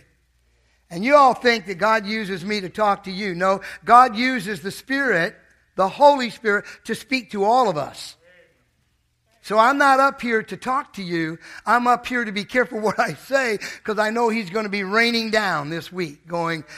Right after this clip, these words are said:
"Did you remember what you said? Do you remember how I spoke through you,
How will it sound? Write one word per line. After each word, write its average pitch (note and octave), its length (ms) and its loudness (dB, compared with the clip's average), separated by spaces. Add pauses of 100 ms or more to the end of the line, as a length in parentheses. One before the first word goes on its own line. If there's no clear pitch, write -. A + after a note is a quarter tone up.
(200)
"Did F#3+ 260 -6
you C#4 140 0
remember B3+ 480 2
what G#3+ 240 -2
you G#3+ 160 -6
said? - 480 -4 (320)
Do F3 100 -6
you A#3+ 180 -2
remember C4 420 0
how G#3 200 -2
I G3+ 120 0
spoke A#3 420 -2
through C4+ 240 -10
you, A#3+ 400 -4